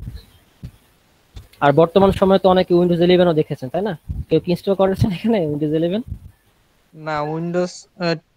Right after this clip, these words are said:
Speaker 2: eleven install করা হয় নাই, download করা হয়েছে।
Speaker 1: আচ্ছা, আচ্ছা, মানে পাইছেন আর রেখে দিয়েছেন। Windows ইলেভেনও কিন্তু বর্তমানে আপনার এই যে লিনাক্সের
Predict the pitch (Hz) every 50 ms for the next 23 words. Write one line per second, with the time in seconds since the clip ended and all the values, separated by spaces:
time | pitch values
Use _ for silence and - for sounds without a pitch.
0 | _ - - 180 185 185 180 180 190 190 185 185 185 185 180 - - - 175 170
1 | - - 170 170 165 156 156 156 156 156 156 143 139 139 139 143 151 151 160 160
2 | - - - 156 151 143 135 131 131 127 127 - - - 135 _ _ _ _ _
3 | _ _ _ _ _ - - - 135 127 - - - 131 127 - - - - -
4 | - _ - - - - - - _ _ _ - 143 143 147 147 - 147 151 156
5 | - - 165 160 147 139 151 - 147 127 127 - - - - 156 165 170 170 180
6 | 190 180 190 190 190 190 196 196 202 196 196 202 202 190 196 175 175 175 - -
7 | 190 180 175 175 170 165 165 - 165 170 170 160 160 165 143 - 156 147 147 139
8 | - - _ _ _ _ _ _ _ - 151 151 156 156 160 - - - 175 165